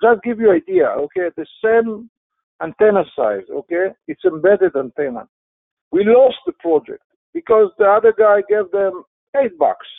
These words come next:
Okay, the antenna, he said, "Oh, eight bucks, so give me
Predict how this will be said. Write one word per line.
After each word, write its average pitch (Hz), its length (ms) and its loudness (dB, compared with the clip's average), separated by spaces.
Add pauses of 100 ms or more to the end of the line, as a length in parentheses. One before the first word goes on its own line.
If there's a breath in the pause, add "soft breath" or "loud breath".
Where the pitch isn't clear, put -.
(220)
Okay, 196 480 0
the 156 80 0
antenna, 196 420 -2
he 180 120 -2
said, 185 160 -4
"Oh, 349 380 -2
eight 233 120 -2
bucks, 262 320 -4
so 196 140 -6
give 214 160 -6
me 202 280 -4